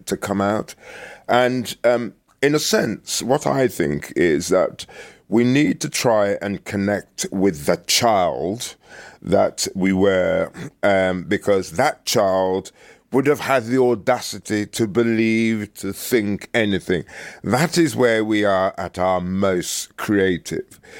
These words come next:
And unfortunately, the, the, the system that we're in, e-, especially our educational system, eventually chisels away at that.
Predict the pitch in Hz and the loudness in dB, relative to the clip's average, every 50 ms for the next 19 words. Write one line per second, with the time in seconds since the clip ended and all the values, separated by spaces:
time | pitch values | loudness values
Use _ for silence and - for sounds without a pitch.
0 | - - - - - - 110 113 110 - - 151 160 156 151 - - 107 107 98 | -20 -20 -12 -4 0 2 2 2 2 2 2 2 2 2 0 -2 -8 -8 -8 -8
1 | - - 85 95 92 85 85 - - - 90 101 92 - 87 90 85 85 92 92 | -6 -2 -2 -2 -2 -2 -6 -12 -6 0 0 0 0 2 -2 -2 0 0 -2 -2
2 | - - 131 123 - - - 110 101 98 98 92 - - 92 98 98 95 98 - | 0 0 0 0 0 0 0 2 2 2 0 0 0 2 2 2 2 2 -2 0
3 | - 98 98 98 - 101 101 - - 196 - - 139 - 123 113 95 - - 120 | 0 0 0 2 2 0 2 2 0 0 0 -2 0 2 2 0 0 0 -2 -4
4 | 131 104 107 113 - - 113 107 95 - - 87 85 82 80 - - 90 - - | -2 -2 -4 -6 -2 0 0 0 0 -2 -4 -2 -2 -2 -2 -4 -4 -6 -4 -2
5 | 95 95 87 - - - - - - - - _ - 98 85 85 135 135 135 113 | -2 -4 -4 -6 -12 -20 -20 -20 -20 -20 -6 _ -4 -4 0 2 2 2 2 0
6 | - - 113 104 101 92 - - - - - - 120 131 120 127 135 127 120 113 | -4 -4 -2 -2 -2 -4 -4 -6 -4 -2 -2 0 0 0 2 2 2 4 4 4
7 | 107 107 104 95 85 95 101 101 113 120 113 101 90 90 90 90 - - 110 - | 2 2 0 0 0 0 2 4 4 4 2 2 0 -2 -2 -2 -2 -2 -2 -8
8 | _ _ _ _ - 104 - - - 92 90 85 - - - | _ _ _ _ 0 0 0 0 -2 -2 -2 -2 -4 -6 -12